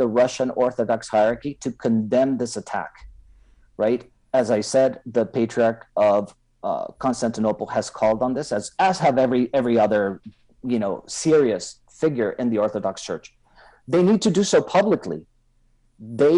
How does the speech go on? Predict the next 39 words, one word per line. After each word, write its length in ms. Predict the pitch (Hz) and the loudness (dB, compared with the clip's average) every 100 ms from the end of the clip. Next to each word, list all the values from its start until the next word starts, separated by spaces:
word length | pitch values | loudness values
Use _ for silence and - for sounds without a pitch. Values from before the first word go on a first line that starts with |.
| 180 | 2
must 360 | 147 156 160 - | 2 2 2 -2
condemn 280 | 139 127 139 | 0 0 0
this 160 | 135 131 | -4 -6
attack, 340 | 110 117 147 - - | -2 -2 -2 -6 -6
and 220 | 123 120 117 - | -2 -2 -4 -6
if 320 | - 180 - - _ _ _ _ _ _ - 117 | -4 -4 -4 -18 _ _ _ _ _ _ -14 -2
the 60 | 127 101 | 0 2
bishops 340 | - - 120 127 | 0 0 0 0
of 120 | 113 | 0
around 340 | 117 127 135 123 | 2 2 2 2
the 100 | 110 95 117 | 0 2 4
world 400 | 175 110 101 - | 6 4 2 0
are 100 | 120 | 0
not 220 | 135 135 127 | 2 2 4
willing 260 | 143 143 127 | 4 4 0
to 100 | 120 113 | 0 0
lead 140 | 123 113 107 | 2 2 0
on 120 | 104 | 0
this, 240 | 135 104 - 120 | 0 0 -4 -4
I 40 | |
mean, 160 | 107 110 | -2 0
that 120 | 120 104 | 0 0
is 100 | 98 120 | 0 0
really 200 | 110 95 101 | 0 -2 -8
just 160 | - | -8
a 60 | 95 | -6
neglect 500 | 101 92 107 110 - | -6 -2 -2 -2 -6
of 140 | 87 107 | -8 -6
duty. 240 | 95 - _ _ - _ _ _ _ - | -6 -8 _ _ -20 _ _ _ _ -2
I 40 | 131 | -2
think 220 | - 226 226 | 2 0 2
the 120 | 160 | 2
West 400 | 123 131 160 - | 4 4 2 -2
should 240 | - 135 - 127 | 0 -2 2 2
open 240 | - 151 | 2 2
up 160 | 147 - | 0 0
monasteries 720 | 120 117 127 - 139 139 135 | 0 0 0 -2 0 0 0
and 120 | 113 | -4
convents, 600 | - 110 117 180 180 - | 0 0 0 -2 -4 -16